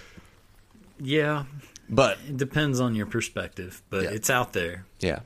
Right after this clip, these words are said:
Speaker 1: Uh, why don't you, uh, send us an email and let us know
Speaker 2: Mm, that's right.
Speaker 1: what your thoughts are.
Speaker 2: Well, uh, album for the day today, Halloween Night,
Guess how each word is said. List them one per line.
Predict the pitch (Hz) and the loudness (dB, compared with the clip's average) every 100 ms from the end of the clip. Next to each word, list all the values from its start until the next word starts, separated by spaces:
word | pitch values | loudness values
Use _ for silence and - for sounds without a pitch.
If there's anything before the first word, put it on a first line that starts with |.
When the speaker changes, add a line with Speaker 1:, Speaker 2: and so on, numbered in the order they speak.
| - | -6
Speaker 1:
Uh, | 104 95 92 | -4 -2 -4
why | 101 135 | -4 -2
don't | 143 - | 0 -2
you, | 127 117 | 0 0
uh, | 104 87 | -2 2
send | - 127 123 | 4 4 2
us | 110 - | 2 0
an | 95 | 0
email | 131 87 78 80 | -4 -6 -8 -10
and | 87 | -10
let | 80 82 | -12 -8
us | - 107 | -6 -6
know | 113 76 - - | -10 -12 -18 -8
Speaker 2:
Mm, | 98 143 87 67 - | -2 0 -2 -6 -6
that's | 82 - | -6 0
right. | 123 131 | 0 2
Speaker 1:
what | 92 90 | 0 0
your | 95 | -2
thoughts | - 71 65 - | -2 -4 -4 -6
are. | - - - - - | -8 -12 -20 -10 2
Speaker 2:
Well, | 117 113 | 4 8
uh, | 117 113 104 | 8 8 6
album | 127 151 147 | 4 4 2
for | 151 | 0
the | 117 | 0
day | 135 123 | 2 2
today, | 120 110 123 123 131 147 - - - - - - | 0 0 4 4 2 0 -2 -6 -20 -20 -20 -20
Halloween | - - 113 123 98 92 117 123 110 95 | -16 -6 0 2 2 2 2 4 2 2
Night, | 107 127 - | 4 2 0